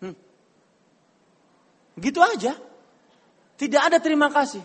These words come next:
Kalaupun ngucapin terima kasih, ya, maka kadang-kadang terima kasihnya sulit sekali.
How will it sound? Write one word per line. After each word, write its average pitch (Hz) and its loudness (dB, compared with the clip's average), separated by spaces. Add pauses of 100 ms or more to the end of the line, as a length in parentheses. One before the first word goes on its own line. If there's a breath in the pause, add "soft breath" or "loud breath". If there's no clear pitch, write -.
(420 soft breath)
Kalaupun 349 6
ngucapin 330 2
terima 311 0
kasih, 294 2 (760)
ya, 208 2 (240)
maka 294 2
kadang-kadang 302 2
terima 294 -2
kasihnya 311 0
sulit 359 -2
sekali. 226 -2